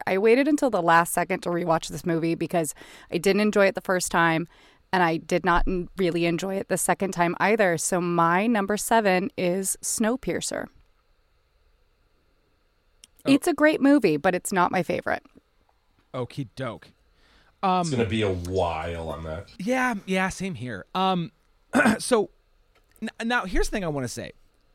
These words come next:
Speaker 2: Uh, other than The Host, and again, and this, I'm not making this like a, a shit on The
Speaker 1: Yeah.
Speaker 2: Host thing, but all the other movies on here, I, I would watch again, like, quite happily. I think there are flaws with a lot of them, actually, and they're not,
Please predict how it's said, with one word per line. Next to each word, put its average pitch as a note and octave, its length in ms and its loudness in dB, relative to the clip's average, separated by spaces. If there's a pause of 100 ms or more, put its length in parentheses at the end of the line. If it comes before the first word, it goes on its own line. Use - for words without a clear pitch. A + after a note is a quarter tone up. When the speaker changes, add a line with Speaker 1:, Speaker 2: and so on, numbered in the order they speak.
(140)
Speaker 2:
Uh, F#3+ 140 -2
other C4 280 6
than A3 160 -2
The D#3 100 -2
Host, - 340 -12
and G3 120 0
again, F#3+ 160 -6
and G#3+ 180 -6
this, A3+ 140 -8 (100)
I'm G3 160 -4
not F#3 240 -6
making B2 280 -8
this A#2+ 280 -10 (100)
like A2 200 -10
a, G#2 80 -10 (100)
a - 60 -6
shit - 320 -4
on A2 160 -8
The G#2 80 -6
Speaker 1:
Yeah. A4 80 -2
Speaker 2:
Host G#2 240 -8
thing, F2+ 180 -14 (680)
but G3+ 140 -2 (580)
all A#3 200 0
the C#4 120 -6
other A#3 140 -4
movies E3+ 320 -4
on C#3+ 140 -4
here, B2 260 -8
I, D3+ 140 0 (160)
I D#3+ 100 0 (140)
would D#3+ 200 0
watch D3 240 -2
again, G#2 340 -12 (120)
like, D3+ 220 -8
quite G3+ 320 -4
happily. C3+ 480 -10 (120)
I E3+ 120 -2
think A#3 240 -8
there F3+ 100 -4
are C3+ 100 -2
flaws F3 720 -6 (100)
with D3+ 220 -6
a D3 80 -4
lot D#3+ 260 -2
of C3 60 -6
them, G#2 140 -12
actually, A2 380 -12 (120)
and D#3+ 160 -4
they're E3 80 -2
not, F#3+ 220 -4